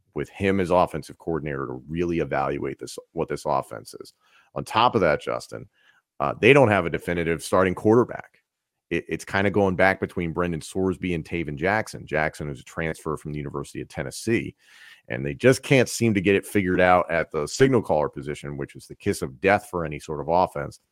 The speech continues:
And most of this offense seems to run through the running back, Jalen Lucas, who can do a lot of the passing game, kick return game, running game,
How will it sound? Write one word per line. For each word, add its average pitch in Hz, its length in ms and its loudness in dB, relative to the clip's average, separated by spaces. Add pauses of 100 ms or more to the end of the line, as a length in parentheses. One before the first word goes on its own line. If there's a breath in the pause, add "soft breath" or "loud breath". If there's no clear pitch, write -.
(140)
And 76 140 -6
most 107 380 6
of 104 80 2
this 95 160 -2
offense 82 440 0
seems 85 180 -6
to 78 100 -8
run 78 200 -2
through 76 160 -8
the 73 60 -10
running 80 320 -2
back, 73 260 -2
Jalen 73 380 -6
Lucas, 117 400 0
who 78 100 -8
can 73 200 -12
do 69 260 -10 (280)
a 65 60 -6
lot 69 160 -2
of - 60 -8
the - 60 -20
passing 104 420 2
game, 85 300 -2
kick - 240 -6
return 82 320 -6
game, 76 340 -6
running 82 300 -2
game, 76 280 -6